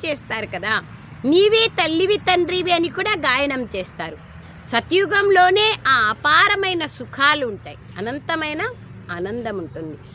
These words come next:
ఇప్పుడు ఇది సంగమ యుగం. వారు చివర్లో "త్రాహి, త్రాహి" అని అంటూ వస్తారు, ఎందుకంటే దుఃఖం చాలా పెరిగిపోవాల్సి ఉంది.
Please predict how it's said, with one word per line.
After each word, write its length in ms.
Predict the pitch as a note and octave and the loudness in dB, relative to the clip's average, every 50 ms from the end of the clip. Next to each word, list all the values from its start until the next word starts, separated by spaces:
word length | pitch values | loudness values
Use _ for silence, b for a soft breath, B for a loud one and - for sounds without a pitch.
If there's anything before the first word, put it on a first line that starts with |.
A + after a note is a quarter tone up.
| B B B B B3+ E4 | B B B B -2 -2
ఇప్పుడు 220 | E4 - G#4+ G#4+ | -2 -2 -2 -2
ఇది 200 | G#4+ F#4+ G#4 F#4+ | 0 0 0 0
సంగమ 500 | - - C4+ A#3 B3+ B3+ D#4 F4 E4+ E4+ | 0 -2 -2 -4 -4 -4 -2 -2 -2 -2
యుగం. 320 | D#4 C4+ A3+ F#3 A3 - - - - - - - - - - | -4 -4 -6 -8 -8 -10 -10 -14 -20 -20 -20 -20 -20 -10 -4
వారు 240 | G#3 C4 C#4+ E4 F4 | 0 2 2 2 2
చివర్లో 640 | E4+ - - - D4 D#4 E4+ G4 G4+ A4 A4 A4 G#4+ | 0 -4 -6 -8 -2 0 0 2 2 4 2 2 2
"త్రాహి, 520 | - - F4 D4+ C4+ D4 F4 E4 F#4+ G#4 | 0 -2 0 2 2 2 2 2 0 0
త్రాహి" 540 | G4+ - F4 E4+ E4 F4+ F#4+ F4 F#4+ G#4+ G#4 | 0 -2 -4 0 2 2 2 2 2 2 2
అని 140 | F#4 E4+ D#4 | 0 0 -2
అంటూ 360 | C#4 B3+ B3 A#3 - - D#4+ | -2 -4 -6 -6 -6 -4 -2
వస్తారు, 500 | D#4 C#4 G#3+ - - - G#3 G3 - - - - - - - - - - - | -2 -2 -2 -4 -6 -4 -4 -4 -4 -8 -14 -20 -20 -20 -20 -20 -10 -2 2
ఎందుకంటే 540 | B3+ D4 D4+ D4+ - E4 E4 C#4 - F#4 F#4+ | 2 2 2 0 0 -2 -2 0 -2 -4 -4
దుఃఖం 460 | C4+ A3 A#3+ G3+ - - F4 F4+ E4 | -4 -8 -10 -10 0 0 2 2 2
చాలా 540 | B3+ - - B3+ A3 A3 B3+ D#4 G4 G#4+ G#4+ | -2 -4 -4 -2 0 2 2 4 4 2 0
పెరిగిపోవాల్సి 960 | - - D#4 C#4 C4+ A3+ C4 A3 A3+ B3+ A#3+ A#3 A3 A3 G#3+ F#3 - - G3 | 2 0 -2 -2 0 -4 -8 -6 -4 -4 -2 -2 -2 -4 -4 -6 -6 -8 -8
ఉంది. 260 | F#3 F3 E3 D#3+ | -8 -8 -10 -12